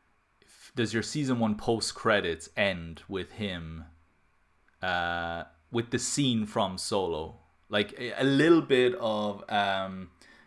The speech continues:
like, him, I don't know. You know the card game in Solo where, uh, where Han meets him for the first time?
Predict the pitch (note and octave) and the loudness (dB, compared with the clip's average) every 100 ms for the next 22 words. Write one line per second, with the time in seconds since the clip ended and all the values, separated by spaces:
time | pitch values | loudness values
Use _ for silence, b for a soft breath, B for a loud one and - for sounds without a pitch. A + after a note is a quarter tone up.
0 | - G#2 G#2 - _ _ _ _ _ _ | -4 -4 -4 -12 _ _ _ _ _ _
1 | _ _ _ _ _ - B2+ B2 A2+ G#2+ | _ _ _ _ _ -12 -2 0 0 -2
2 | G#2+ G#2 F#2+ D2 - _ _ _ - G2+ | -2 -4 -6 -14 -20 _ _ _ -10 -4
3 | G2+ G2 F#2 F2 - _ _ _ _ B | -4 -4 -8 -12 -16 _ _ _ _ B
4 | B B C#3 F3 G3 F#3 C3 B2+ C3+ C3+ | B B 0 4 4 2 2 2 2 0
5 | C#3 C#3 A2+ G#2 A2 G#2+ A#2 A2 G2 F#2+ | 0 -2 -4 -4 -2 0 0 0 -2 -2
6 | F#2 F2+ - - F#2 F2 F2 F#2 F2+ F#2+ | -2 -4 -8 -10 -8 -8 -8 -8 -6 -4
7 | F#2+ F2+ F2+ G2+ G2 A2+ G#2 G#2 G2 G#2+ | -4 -4 -6 -8 -8 -8 -6 -6 -4 -6
8 | - G#2+ A2 C3 | -4 -6 -6 -8